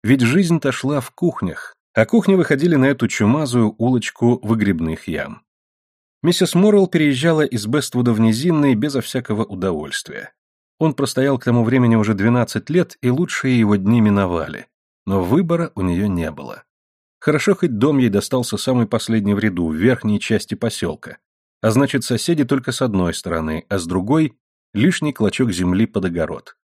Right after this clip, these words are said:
И, поселившись в крайнем доме, она слыла среди здешних женщин чуть ли не аристократкой. Ведь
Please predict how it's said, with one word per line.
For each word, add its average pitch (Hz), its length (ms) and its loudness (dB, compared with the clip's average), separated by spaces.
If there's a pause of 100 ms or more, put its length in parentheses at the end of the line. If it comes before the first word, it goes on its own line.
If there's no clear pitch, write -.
(460)
И, 151 80 0
поселившись 196 580 0
в - 60 -14
крайнем 117 440 2
доме, 175 420 0
она 175 240 0
слыла 156 340 -2
среди 117 280 2
здешних 101 440 0
женщин 147 500 0
чуть - 280 -6
ли 147 320 2
не 120 160 4
аристократкой. - 920 -4 (480)
Ведь 123 320 2